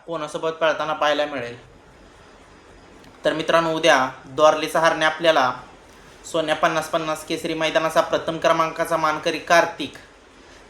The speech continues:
कार्तिक आणि हरण्या ही जोडी आपल्याला पळताना पाहायला मिळणार आहे. मित्रांनो, तर मित्रांनो, आता वळूया मेन मुद्द्याकडे.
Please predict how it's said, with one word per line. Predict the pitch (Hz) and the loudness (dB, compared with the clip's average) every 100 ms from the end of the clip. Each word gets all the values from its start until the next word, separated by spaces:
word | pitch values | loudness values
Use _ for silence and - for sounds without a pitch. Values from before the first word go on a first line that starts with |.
| - | 0
कार्तिक | 160 180 - 165 | 4 4 2 -2
आणि | 165 165 | -2 0
हरण्या | 170 160 160 139 | 2 2 2 0
ही | 131 151 | -2 -4
जोडी | 160 156 | 0 4
आपल्याला | 156 160 160 | 4 4 2
पळताना | 156 160 156 160 143 127 - - - - | 4 4 4 2 2 0 -6 -20 -20 2
पाहायला | 147 147 151 | 4 6 4
मिळणार | 160 151 151 | 2 2 4
आहे. | 151 143 | 4 2
मित्रांनो, | 139 135 120 123 - - - - - - - - - - - - - - 160 | 0 0 -2 -8 -16 -20 -20 -20 -20 -20 -20 -20 -20 -20 -20 -20 -20 -10 -6
तर | 165 | -6
मित्रांनो, | 165 170 165 147 | 0 2 4 2
आता | 151 165 160 | 2 4 4
वळूया | 151 165 160 | 4 4 4
मेन | 160 160 160 | 4 0 -4
मुद्द्याकडे. | 151 147 139 120 | 0 0 0 -6